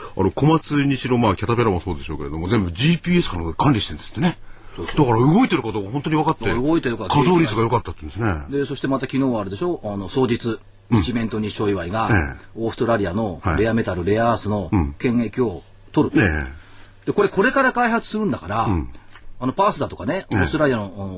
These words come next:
Speaker 2: お、南の方でね、
Speaker 1: ええ。
Speaker 2: その鉱山を掘るのは、
Speaker 1: うん。
Speaker 2: 小松なのか、日立建機なのか、キャタピラなのか知りませんけども、
Speaker 1: うん。
Speaker 2: やっぱこれ使わなきゃなんない。
Speaker 1: うん。
Speaker 2: っ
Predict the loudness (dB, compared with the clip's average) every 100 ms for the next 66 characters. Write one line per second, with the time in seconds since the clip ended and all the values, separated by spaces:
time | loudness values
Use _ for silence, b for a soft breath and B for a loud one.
0 | -8 -2 2 4 2 2 2 2 2 -2
1 | -2 -4 4 4 4 -2 -8 0 4 4
2 | 4 0 -2 b b b b b -16 -4
3 | 0 0 0 -2 0 0 -2 -2 -4 0
4 | 2 2 2 0 -2 -4 0 2 2 2
5 | -2 0 2 4 4 2 2 4 4 0
6 | -2 -4 -4 -4 -4 -8 -12 -14 -10 -2
7 | 0 0 -4